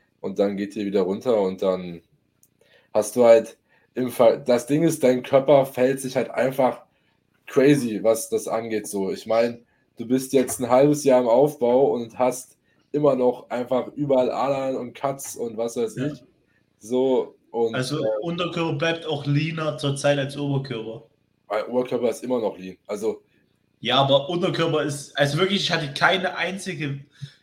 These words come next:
Speaker 2: mit vierundneunzig, fünfundneunzig Kilo letztes Jahr hatte ich keine einzige Vene und man hat nur ein bisschen den Rectus femoris gesehen. Jetzt sieht man alles noch. Und ich hab noch ich hab noch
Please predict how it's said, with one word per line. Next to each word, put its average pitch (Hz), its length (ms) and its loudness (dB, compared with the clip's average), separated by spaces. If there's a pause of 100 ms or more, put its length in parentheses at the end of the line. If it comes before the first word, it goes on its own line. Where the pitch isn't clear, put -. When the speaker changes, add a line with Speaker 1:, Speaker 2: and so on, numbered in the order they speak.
(120)
Speaker 2:
mit 143 140 -4
vierundneunzig, 190 880 -4
fünfundneunzig 180 520 -6
Kilo 160 200 -6
letztes 170 360 -8
Jahr 147 140 2
hatte 131 100 -2
ich - 80 -12
keine 165 300 0
einzige 151 560 -8
Vene 170 180 -4
und 151 120 -10
man 139 180 -2
hat 139 180 0
nur 160 200 -6
ein - 100 -20
bisschen 175 320 -4
den 143 120 -2
Rectus 147 440 -4
femoris 139 540 -2
gesehen. 117 420 -12 (600)
Jetzt 143 220 -4
sieht 139 180 -4
man 131 300 -2
alles 147 420 -2
noch. 117 400 -6
Und 139 160 -2
ich 139 100 -2
hab 151 160 0
noch 139 300 -4 (1080)
ich 139 100 -2
hab 156 160 2
noch 143 260 -4